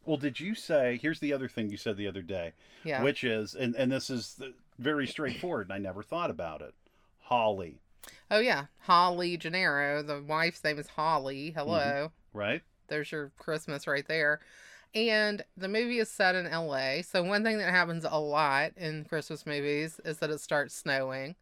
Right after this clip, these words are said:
Speaker 2: Like in One, It's a Wonderful Life, when George, like, comes back to life,
Speaker 1: Mm-hmm.
Speaker 2: it starts snowing again. And he's, like, running through the snow, going back home.
Speaker 1: Mm-hmm.
Speaker 2: And,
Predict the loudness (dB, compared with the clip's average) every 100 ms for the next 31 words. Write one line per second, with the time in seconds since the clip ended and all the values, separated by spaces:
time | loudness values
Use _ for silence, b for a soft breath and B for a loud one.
0 | b b b b b -2 0 0 -2 -2
1 | -4 -6 -4 -2 -2 -4 -2 0 2 2
2 | 0 _ b b b b -6 -2 0 0
3 | -4 -8 -8 -4 -2 0 -2 -4 -14 _
4 | _ -4 -4 -4 -4 -6 -2 2 4 4
5 | 2 -2 -20 _ _ _ -10 -6 -4 -4
6 | -10 -16 _ -20 -6 0 0 0 -2 -8
7 | -18 _ -10 -6 -6 -8 _ _ _ _
8 | -14 -6 -4 -4 -4 -4 -2 -2 -6 -8
9 | -6 -4 -6 -8 -10 -8 -6 -6 -4 -4
10 | -2 -4 -6 -8 -8 -6 -6 -6 -6 -6
11 | -8 -6 -8 -6 -8 -10 -10 -8 -8 -10
12 | b b b 0 4 4 4 0